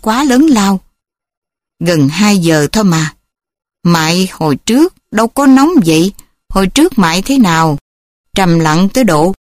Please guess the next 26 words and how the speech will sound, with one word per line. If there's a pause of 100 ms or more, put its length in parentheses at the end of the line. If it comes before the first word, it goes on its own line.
(160)
lạnh
như
xác
chết. (1200)
Đẫm
khoái
kiểu
so
sánh
này. (680)
Lạnh
như
xác
chết
chứ
không
phải
lạnh
như
đá. (720)
Còn
cô
ta
thì
miệng
như